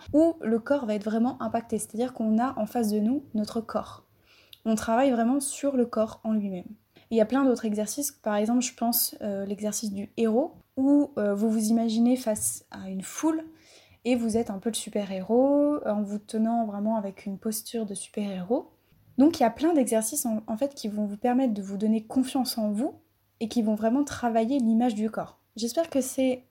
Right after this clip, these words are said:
clair pour vous. <laughs> N'hésitez pas à poser votre question dans les commentaires ou, euh, en message privé sur Instagram. J'y répondrai, il n'y a pas de problème. Mais en tout cas, voilà. Il y a un travail effectivement de développement personnel au niveau psychologique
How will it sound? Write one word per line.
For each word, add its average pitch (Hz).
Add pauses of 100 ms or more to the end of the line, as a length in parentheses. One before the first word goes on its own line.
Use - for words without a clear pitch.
(160)
clair 269
pour 226
vous. 226
<laughs> 220
N'hésitez 226
pas 254
à 214
poser 233
votre 240
question 220
dans 220
les 190
commentaires 220 (340)
ou, 294
euh, 208
en 220
message 220
privé 220
sur 196
Instagram. 226
J'y 208
répondrai, 220 (360)
il 214
n'y 202
a 190
pas 320
de 330
problème. 226 (580)
Mais 233
en 233
tout 269
cas, 302
voilà. 220 (320)
Il 214
y 240
a 247
un 262
travail 262
effectivement 233
de 208
développement 214 (120)
personnel 226
au 220
niveau 202
psychologique 254